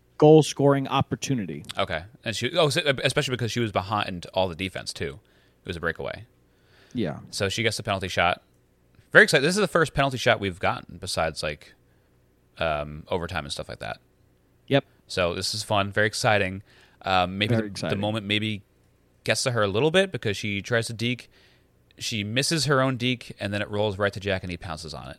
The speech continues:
Speaker 1: Yeah,
Speaker 2: Really
Speaker 1: felt
Speaker 2: tough.
Speaker 1: horrible.
Speaker 2: Yeah, and she was pissed, and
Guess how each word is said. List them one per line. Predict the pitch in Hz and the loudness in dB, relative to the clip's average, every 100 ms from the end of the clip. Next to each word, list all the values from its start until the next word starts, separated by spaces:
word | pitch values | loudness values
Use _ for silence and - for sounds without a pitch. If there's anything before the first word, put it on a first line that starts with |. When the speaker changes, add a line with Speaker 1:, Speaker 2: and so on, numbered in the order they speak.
| _ _ _ _ _ _ _ | _ _ _ _ _ _ _
Speaker 1:
Yeah, | 123 80 - | -4 -4 -4
Speaker 2:
Really | 101 | 2
Speaker 1:
felt | 127 | 2
Speaker 2:
tough. | 95 | 2
Speaker 1:
horrible. | 104 85 - - | -2 -4 -8 -8
Speaker 2:
Yeah, | 87 80 | -2 0
and | 101 | 0
she | - | 2
was | 170 - | 0 2
pissed, | 139 110 - | 0 0 -2
and | 113 104 | -4 -4